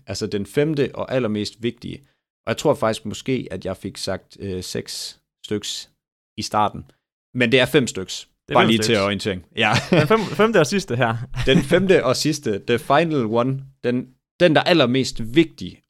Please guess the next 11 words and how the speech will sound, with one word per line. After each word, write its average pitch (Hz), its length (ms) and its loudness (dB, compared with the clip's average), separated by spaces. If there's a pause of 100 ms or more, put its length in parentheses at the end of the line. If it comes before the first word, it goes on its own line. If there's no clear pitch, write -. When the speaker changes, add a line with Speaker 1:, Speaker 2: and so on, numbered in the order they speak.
Speaker 1:
at 101 100 -6
have 110 100 -8
styr 127 360 -4
på. - 360 -12 (760)
Og 127 500 4 (340)
det 147 180 2
er 139 540 -4
at 117 120 -4
kaste - 500 -6
sten 113 540 -4
på 101 300 -8